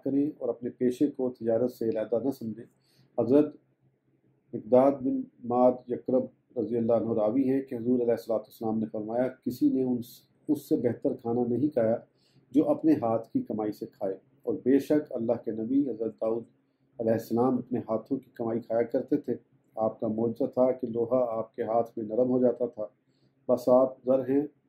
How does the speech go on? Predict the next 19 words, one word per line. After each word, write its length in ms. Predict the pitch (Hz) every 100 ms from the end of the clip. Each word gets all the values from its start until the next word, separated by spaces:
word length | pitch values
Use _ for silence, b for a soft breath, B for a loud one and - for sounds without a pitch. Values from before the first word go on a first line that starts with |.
| _ _ _ _
बनाकर 480 | 110 113 123 123 135
फ़रोख्त 340 | 123 120 117 -
फरमाते 380 | 110 101 - 107
थे। 420 | _ _ _ - _ _ _ _
बुखारी 360 | 110 - 107 98
शरीफ। 720 | - - _ _ _ _ _
हज़रत 240 | 123 143 127
राफ़े 360 | 131 131 165
बिन 200 | 147 151 - _ _ _ _ _ _ _
खतीज 400 | - 143 143 131
रज़ी 120 | 123 123
अल्लाह 160 | 127
अन्हु 220 | 120 135
ने 60 | 135
बयान 260 | 117 117 123
किया 260 | - 127
कि 160 | 127 117
हजूर 220 | 113 123
अलैहिस्सलातु 420 | 117 110 123 113